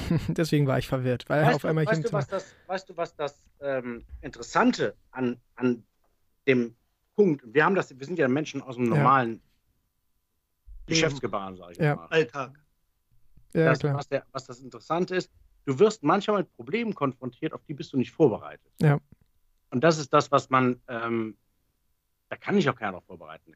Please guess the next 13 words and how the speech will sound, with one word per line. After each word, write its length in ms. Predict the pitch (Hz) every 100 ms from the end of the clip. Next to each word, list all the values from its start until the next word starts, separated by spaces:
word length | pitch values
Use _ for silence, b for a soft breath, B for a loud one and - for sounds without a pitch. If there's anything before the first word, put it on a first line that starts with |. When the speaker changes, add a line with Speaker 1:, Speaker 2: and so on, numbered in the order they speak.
| _
Speaker 2:
Klar 220 | 117 123
kannst 220 | 120 120 113
du 40 |
Speaker 1:
Klar. 160 | 160 151
Speaker 2:
irgendwie, 220 | 117 113
kann, 240 | - 127 110 113 117
wenn, 260 | 123 - _ _ _ _ _ _ -
weiß 160 | 143 135
ich 100 | 104
nicht, 260 | 92 _ _ _ _ _ _ _
hat, 260 | 131 - - -
äh, 60 |
ein 440 | 127 110 120 113